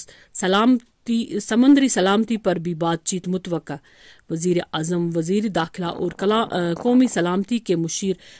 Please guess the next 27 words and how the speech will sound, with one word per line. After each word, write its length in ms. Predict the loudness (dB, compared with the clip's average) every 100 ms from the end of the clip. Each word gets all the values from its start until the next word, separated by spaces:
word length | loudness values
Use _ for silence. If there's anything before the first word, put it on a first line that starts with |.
| -12
अजीत 420 | -6 -2 -2 -2
डोवल 260 | 0 2 2
करेंगे 440 | 0 0 0 -2
खिताब। 460 | -4 -6 -4 -4 -6 _ _ _ _ _ _ _ _ _ _ _ _ _ -16 -16 -16 _ -20 -20 -20 -6
वजीर 360 | -4 2 2 0
आजम 320 | 0 2 4
ने 220 | 6 6 4
नए 320 | 2 2 0
भर्ती 440 | 0 -2 0 -2
किए 300 | 0 2 2
गए 340 | 4 2 2 0
अफराद 600 | -6 -10 -2 2 2 2
में 280 | 0 -2 -6
इकहत्तर 520 | -8 -8 -8 -2 -2
हजार 440 | 0 -4 -2 -2
तकर्रुरनामे 1000 | -2 -4 -2 0 0 2 0 0 -2 -2
तकसीम 480 | -4 -8 -2 2 2
किए। 340 | 2 0 0 -4 _ _ _ _ _ -20 _ _ _
कश्मीरी 680 | -4 -2 0 2 4 6 6
नौजवान 640 | 6 4 2 2 2 2 2
की 260 | 0 -4 -4
एनआईटी 520 | -2 -2 -2 0 -2
श्रीनगर 560 | 0 -2 0 2 2
में 260 | 2 2 -2
जूनियर 420 | -2 4 6 4
असिस्टेंट 680 | 0 -2 -2 -2 0 -2 -2
के 160 | -2